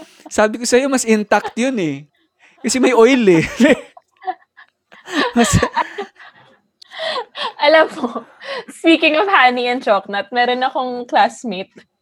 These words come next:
Speaker 2: Sobrang nerd niya. As in, gina-, gumawa siya ng study, nag-blindfold test siya ng mga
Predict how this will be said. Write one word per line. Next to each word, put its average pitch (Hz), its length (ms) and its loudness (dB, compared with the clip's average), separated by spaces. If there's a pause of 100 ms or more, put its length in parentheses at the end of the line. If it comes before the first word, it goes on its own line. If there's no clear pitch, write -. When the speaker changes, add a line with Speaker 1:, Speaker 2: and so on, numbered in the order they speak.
(280)
Speaker 2:
Sobrang 285 400 2
nerd 233 320 2
niya. 185 340 -4
As - 160 -6
in, 240 220 -2
gina-, 240 220 -4
gumawa 254 360 0
siya 285 140 -6
ng 254 140 -4
study, 208 380 -2
nag-blindfold 208 840 -2
test 196 240 -4
siya 214 100 -6
ng 202 140 -6
mga 196 200 -8